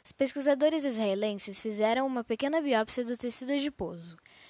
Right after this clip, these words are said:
A biópsia é um procedimento cirúrgico no qual se colhe uma amostra de tecidos ou células e essas serão estudadas em laboratório.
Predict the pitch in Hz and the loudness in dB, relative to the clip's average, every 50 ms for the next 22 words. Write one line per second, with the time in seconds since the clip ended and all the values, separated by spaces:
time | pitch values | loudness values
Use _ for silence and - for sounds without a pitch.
0 | - _ - 277 277 254 254 262 262 262 233 202 - - 233 226 233 233 262 254 | -18 _ -2 -2 0 2 6 8 8 8 8 6 2 -4 -4 -4 -2 -2 -2 0
1 | - 269 262 233 247 254 262 277 302 - - 254 240 233 247 247 233 220 - - | 2 0 0 0 -2 -2 -2 -2 0 -2 -2 0 2 2 2 2 2 -2 -4 -4
2 | 226 220 220 - - 226 226 226 - 254 - - 214 196 196 190 196 196 202 214 | -6 -6 -4 -2 0 0 0 0 -2 -4 -2 -2 -2 -2 -2 -4 -6 -4 -2 -2
3 | 240 262 - 302 294 285 277 - 277 262 - - 233 220 214 202 196 190 190 - | -2 0 0 -2 -2 -2 -2 -4 -2 -2 -2 -2 -2 -4 -4 -4 -4 -4 -2 -2
4 | - 190 180 185 202 220 240 233 214 226 226 240 247 - 302 277 - 285 262 262 | -2 -2 -4 -4 -2 -2 -4 -2 0 2 2 2 2 -2 -4 -2 0 0 0 0
5 | 262 254 - 269 247 233 208 208 214 214 214 214 220 226 226 220 226 262 277 - | -2 -2 -4 -4 -2 -2 -2 -2 -2 -2 -4 -4 -4 -2 -2 0 0 0 -2 -2
6 | 208 180 - - - | -6 -6 -6 -10 -14